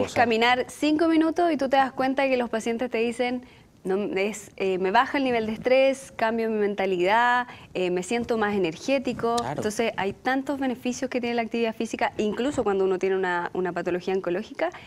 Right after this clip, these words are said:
Speaker 2: que nunca hay que dejar de hacerla.
Speaker 1: Exactamente. Comenzar a, a evaluar bien, yo creo que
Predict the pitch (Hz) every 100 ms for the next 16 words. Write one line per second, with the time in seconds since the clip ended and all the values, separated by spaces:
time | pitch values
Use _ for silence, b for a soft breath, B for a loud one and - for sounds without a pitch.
0 | B - 208 208 214 226 214 214 208 202
1 | 196 190 151 - - - - - 113 110
2 | 110 110 123 120 110 127 131 139 139 135
3 | 131 131 131 135 143 139 143 143 151